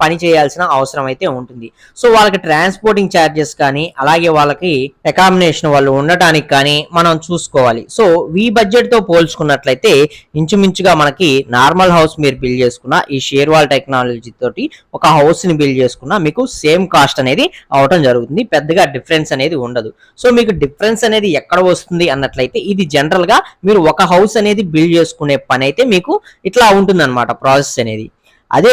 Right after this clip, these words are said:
మీరు ఒక సైట్ లో ఒక పది హౌసెస్ లేకపోతే ఒక ఇరవై ముప్పై హౌసెస్, ఇప్పుడు మనకి గవర్నమెంట్ హౌసెస్ కూడా సింపుల్ గా ఈ షేర్వాల్ టెక్నాలజీ తోటి ఎటువంటి పిల్లర్స్ లేకుండా మనకి తెలంగాణలో మనకి ఇందిరమ్మ ఇల్లు ఏవైతే ఉన్నాయో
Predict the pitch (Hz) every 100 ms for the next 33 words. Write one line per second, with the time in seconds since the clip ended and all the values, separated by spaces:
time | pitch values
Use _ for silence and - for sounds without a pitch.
0 | 220 202 202 180 143 - - - 165 165
1 | 170 175 185 165 143 139 - 139 151 147
2 | 143 147 - 139 139 _ 151 139 143 143
3 | 139 196 135 143 - 139 135 131 123 139
4 | 135 139 135 - 131 123 127 135 131 -
5 | 131 127 131 127 _ _ 139 139 151 185
6 | 175 170 165 170 160 170 190 147 147 151
7 | 147 156 151 143 131 - 139 147 143 139
8 | 131 135 131 127 127 156 240 _ - 135
9 | 147 143 - 139 165 180 175 156 147 147
10 | 202 311 _ _ 147 139 135 143 151 156
11 | 139 123 117 - _ 131 123 131 131 139
12 | 135 131 131 123 120 120 131 214